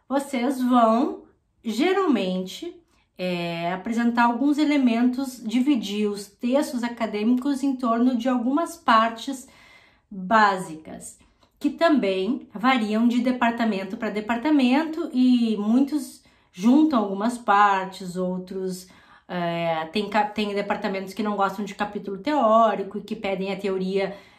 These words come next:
já misturada com a parte empírica, mas, do modo geral,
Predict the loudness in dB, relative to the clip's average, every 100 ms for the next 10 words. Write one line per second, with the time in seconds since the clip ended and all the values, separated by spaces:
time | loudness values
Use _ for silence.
0 | -8 2 2 2 -4 -4 -2 2 2 0
1 | -4 -6 -4 -2 -2 -4 -2 -2 -2 0
2 | 2 2 2 -2 -4 -6 -6 -12 _ _
3 | -6 -2 -2 0 2 4 4 4 2 0
4 | -2 -4 -2 0 2 2 0